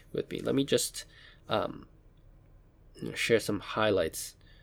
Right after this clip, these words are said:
from this. So, um,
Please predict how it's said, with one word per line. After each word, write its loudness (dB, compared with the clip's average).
from -2
this. -8
So, 10
um, 6